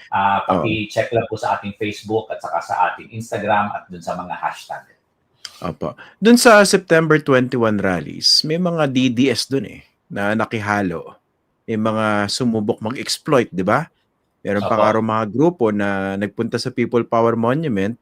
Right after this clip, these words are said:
Speaker 2: ah, under the guise of condemning corruption o yung pakikiisa dito sa advocacy na ito, eh, pero parte pala daw ng destabilization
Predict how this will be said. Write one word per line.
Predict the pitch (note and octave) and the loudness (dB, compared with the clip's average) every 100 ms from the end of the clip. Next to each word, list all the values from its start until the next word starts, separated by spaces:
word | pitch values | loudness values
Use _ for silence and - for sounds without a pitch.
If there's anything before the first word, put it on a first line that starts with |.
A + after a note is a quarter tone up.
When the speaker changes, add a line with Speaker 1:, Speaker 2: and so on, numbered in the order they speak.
| _ _ _ _ _ | _ _ _ _ _
Speaker 2:
ah, | - G2+ G2+ | -6 -4 0
under | A#2 A#2 A#2+ | 0 2 2
the | A2 | 0
guise | G#2+ A2+ A#2 | 0 0 -2
of | - | -4
condemning | A#2 A2 G#2+ G#2+ G#2+ | -4 0 0 0 -2
corruption | A2+ A2 C3 - A2+ G#2+ C3 B2+ - | -2 0 0 -4 -6 -6 -8 -14 -16
o | G2 | -10
yung | F#2+ | -8
pakikiisa | G#2 G#2+ G#2 B2 A#2+ C3 G#2+ | -8 -8 -10 -10 -6 -4 -4
dito | G2 G2 | -4 -6
sa | G#2+ A2+ G2 G2 F#2 _ _ _ | -4 -4 -4 -6 -8 _ _ _
advocacy | A2+ A2 A#2 A#2 - A#2 | -6 -4 -6 -6 -4 -4
na | A2 G#2+ | -4 -4
ito, | C#3 G2 G#2 C#3+ _ | -6 -4 -6 -8 _
eh, | - F#2+ | -16 -6
pero | B2 C3 C3 C3 B2+ | -2 0 0 0 0
parte | A#2+ A#2+ B2+ | -2 -2 -4
pala | A#2+ A2+ | -2 -2
daw | A2 G2 F#2 A#2 - - - _ | 0 0 -2 -6 -10 -20 -20 _
ng | B2+ A#2 | -2 0
destabilization | A2+ A2 - A#2+ A2+ A2 A#2+ G#2+ A#2 | 0 -2 0 0 2 0 -2 -4 -6